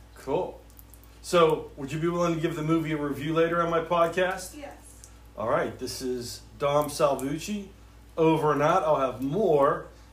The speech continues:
Speaker 1: either later in this episode or in a new episode. I'm previewing the Ulanzi mobile microphones and interviewing Ariana about a movie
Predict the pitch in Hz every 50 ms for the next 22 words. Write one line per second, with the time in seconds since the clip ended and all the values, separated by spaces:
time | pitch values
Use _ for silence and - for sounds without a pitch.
0 | - - 156 151 151 147 147 147 147 143 - 139 135 156 165 165 170 160 175 190
1 | 180 - 185 165 - - 160 - - 175 175 175 170 - 165 156 160 160 160 151
2 | 139 143 165 208 202 - 143 131 - 123 120 - 123 117 123 156 180 - - -
3 | - - - - - - - - - - - - - - - - 147 143 143 139
4 | 135 135 - - 175 175 165 151 165 170 165 165 160 160 151 147 135 135 139 139
5 | 135 131 131 135 123 - - - - - - - - - - 143 139 139 139 147
6 | 165 180 185 185 190 185 147 156 190 190 190 190 190 180 - - - - - -
7 | 139 139 151 156 156 156 156 185 202 202 160 156 180 220 214 - 175 147 131 -
8 | 143 127 120 110 107 104 101 101 - - - - - - - - - - 123 123
9 | 127 127 151 160 165 156 139 151 151 147 147 147 151 156 156 156 156 156 156 156
10 | 156 156 151 - - 120 143 127 120 120 123 139 151 160 156 151 151 156 151 151
11 | 147 143